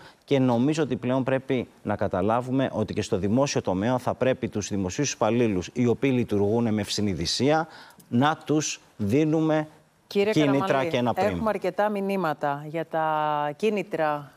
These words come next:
Speaker 2: να ξεφορτωθεί κάποιος το παλιό του αυτοκίνητο και να πάρει
Speaker 1: <laughs>
Speaker 2: καινούριο. Πολλοί φίλοι, ένας συνταξιούχος μας λέει: «Εγώ με τόσα λίγα λεφτά σύνταξη, έχω ένα αμάξι από τον καιρό του νοε, πώς να μπορέσω να τα αλλάξω; Οφείλω να σας το πω, να σας μεταφέρω αυτές τις αντιδράσεις. Όπως έχω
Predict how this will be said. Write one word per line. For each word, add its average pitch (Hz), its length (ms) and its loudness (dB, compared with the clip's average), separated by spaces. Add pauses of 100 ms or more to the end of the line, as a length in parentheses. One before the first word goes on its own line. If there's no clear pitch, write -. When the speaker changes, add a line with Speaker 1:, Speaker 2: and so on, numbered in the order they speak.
Speaker 2:
να 165 280 -4
ξεφορτωθεί 175 480 -8
κάποιος 190 220 -2
το - 80 -10
παλιό 180 240 0
του 180 80 -2
αυτοκίνητο 170 560 0
και 165 100 -4
να 160 100 0
πάρει 165 220 -2
Speaker 1:
<laughs> - 40 -18
Speaker 2:
καινούριο. 190 400 0
Πολλοί 202 280 2
φίλοι, 202 280 0
ένας 202 160 0
συνταξιούχος 185 500 -4
μας 170 160 -2
λέει: 202 140 4
«Εγώ 196 200 2
με 190 120 0
τόσα 190 360 0
λίγα 175 240 0
λεφτά 170 300 -2
σύνταξη, 175 500 -4
έχω 170 180 -2
ένα 180 100 -2
αμάξι 175 380 -2
από 165 140 -4
τον 165 100 -2
καιρό 170 220 2
του 165 100 -6
νοε, 170 200 0 (340)
πώς 208 180 4
να 202 80 0
μπορέσω 170 340 0
να 160 60 0
τα 151 80 -2
αλλάξω; 160 380 0
Οφείλω 202 180 2
να 190 80 0
σας - 160 -8
το 165 100 0
πω, 175 160 0
να 202 80 -4
σας 180 140 -8
μεταφέρω 170 340 -2
αυτές 165 200 -4
τις - 100 -10
αντιδράσεις. 160 580 0 (360)
Όπως 220 420 0
έχω 226 280 0